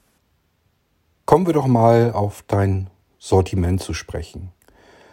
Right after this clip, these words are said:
Ähm, ich würde sagen, da ich ja weiß, dass die Schulungen eigentlich im Prinzip das sind, wo du am meisten Lust auch einfach drauf hast, was du am liebsten komplett machen würdest,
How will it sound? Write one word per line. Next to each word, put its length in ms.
Ähm, 540
ich 160
würde 180
sagen, 840
da 140
ich 120
ja 120
weiß, 360
dass 220
die 140
Schulungen 540
eigentlich 340
im 120
Prinzip 440
das 260
sind, 380
wo 100
du 100
am 120
meisten 380
Lust 320
auch 140
einfach 280
drauf 340
hast, 220
was 180
du 120
am 100
liebsten 340
komplett 400
machen 480
würdest, 600